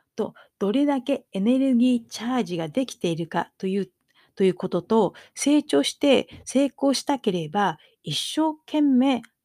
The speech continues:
仕事して、一生懸命休むことが大切だっ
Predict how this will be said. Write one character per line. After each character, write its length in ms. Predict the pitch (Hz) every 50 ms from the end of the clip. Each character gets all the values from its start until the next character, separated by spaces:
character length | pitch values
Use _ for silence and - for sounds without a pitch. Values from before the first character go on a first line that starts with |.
| _ _ _ _ _ _ _ _
仕 180 | - - - 196
事 260 | 180 175 170 - 170
し 120 | 147 - -
て、 280 | - 254 226 - - _
一 120 | - -
生 300 | - - - - 247 240 233 233
懸 220 | - - 233 226
命 200 | 202 196 202 -
休 340 | - 180 165 156 - - 285
む 160 | 294 269 - _ _ _ _ -
こ 120 | - 185
と 120 | - - 180
が 220 | 196 208 180 - - - - - - _ -
大 200 | - 190 185 160
切 280 | - - 175 160 -
だ 120 | - 190 170
っ 80 | 170